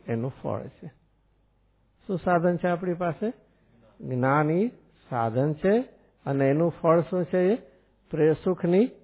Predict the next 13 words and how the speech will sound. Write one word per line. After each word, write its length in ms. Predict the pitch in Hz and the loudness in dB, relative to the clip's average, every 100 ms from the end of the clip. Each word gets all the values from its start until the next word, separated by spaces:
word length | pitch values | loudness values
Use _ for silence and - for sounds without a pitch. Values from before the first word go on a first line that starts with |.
| _ - | _ 2
પ્રાપ્તિ 480 | 165 175 175 208 | 4 4 2 0
છે. 140 | 190 185 | 0 0
એ 200 | 165 127 - - _ _ | 2 0 -2 -18 _ _
તો 80 | 147 | -8
જીવનમાં 760 | 120 139 139 143 139 135 - | 0 2 2 0 0 -2 -2
આ 180 | 131 135 | 0 0
પ્રકારે, 680 | 127 139 123 131 127 135 123 | 0 -4 -4 -2 0 0 -2
અને 300 | - 131 135 | -4 -2 -2
એક 260 | 139 160 143 | -2 -4 -2
જગ્યાએ 400 | 139 143 147 147 | 0 2 4 4
ટોડરમલજી 680 | 147 139 139 143 139 139 143 | 2 0 0 0 0 -2 -2
બહુ 200 | 147 151 | 0 -2
સરસ 280 | 151 147 | -2 -4